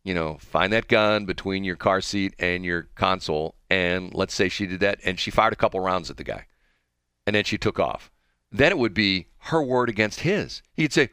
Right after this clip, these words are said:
"I didn't do anything. She fired a couple rounds at me." And she says, "Yeah, but you pointed a gun." "I, no, I didn't do that. I wouldn't do that. I don't have a gun." Right?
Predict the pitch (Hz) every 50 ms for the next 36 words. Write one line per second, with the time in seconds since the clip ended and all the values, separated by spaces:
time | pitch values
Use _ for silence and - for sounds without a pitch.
0 | - 175 240 311 302 202 190 175 165 170 190 175 180 233 269 277 - - - -
1 | - 269 220 - 240 208 190 196 - 220 - 247 247 269 285 294 285 226 175 175
2 | 143 120 107 87 71 - _ _ _ _ _ _ - - - 262 170 196 170 175
3 | 220 254 254 196 185 180 226 240 - 247 247 233 220 202 247 262 262 220 190 190
4 | 208 233 240 247 277 311 320 320 254 214 220 208 220 233 247 269 - - - 247
5 | 269 294 254 208 214 220 202 208 226 254 - - 254 247 226 240 240 247 269 185
6 | 196 151 127 107 95 - - - - _ _ _ _ _ _ _ _ _ _ _
7 | _ _ _ _ _ - 110 131 208 -